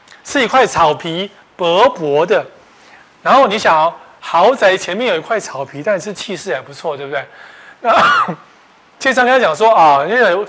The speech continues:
那就是草皮呀，草皮有什么好盖的？这么薄。”结果后来被盖出一大栋的房子，而且这个薄，这个房子还真的很薄哎，我还进去看过这个房子，真的是薄薄的、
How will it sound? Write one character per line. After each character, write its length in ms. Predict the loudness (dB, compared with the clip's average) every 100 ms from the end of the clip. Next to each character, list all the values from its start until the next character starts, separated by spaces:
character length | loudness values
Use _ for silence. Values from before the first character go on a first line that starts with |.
| -6
那 100 | -4
就 80 |
是 80 | -4
草 260 | -4 -2 -2
皮 200 | -4 -4
呀， 420 | 2 2 2 0 -4 -20 -20
草 180 | -6 -4
皮 140 | -2
有 80 | -4
什 100 | -2
么 60 | 0
好 80 | 0
盖 260 | 4 4
的？ 260 | 4 2 0 -8 -12
这 120 | -2
么 80 | 0 0 -4
薄。” 540 | -4 2 4 4 2 -2 -18 -4
结 120 | 0
果 80 | 2
后 160 | 4
来 180 | 2 2 -4 -20 -18 -8
被 120 | -6
盖 200 | 0 -2
出 160 | -2
一 80 | -8
大 220 | -2 -2
栋 160 | -2 -8
的 80 | -16
房 140 | -18 -20
子， 120 | -20 _ _ _ _ _
而 100 | -2
且 80 | 0
这 60 | 0
个 60 |
薄， 240 | 2 2 0
这 120 | 0
个 80 | -2
房 160 | -2
子 180 | -4 -6 -12
还 160 | -10 -10 -10 -4
真 140 | 0
的 100 | 0
很 180 | 0 -2
薄 260 | 2 2 2
哎， 160 | 0 -6 -20 _ _ _ _
我 80 | -2
还 100 | -2
进 160 | -2 -4
去 100 | -4
看 180 | -4
过 100 | -2
这 80 | -2
个 100 | -2
房 200 | -6 -10
子， 140 | -14 -20 _ _
真 120 | -4
的 60 | -2
是 140 | -2
薄 300 | -4 0 0
薄 220 | 0 -2 -2
的、 200 | -4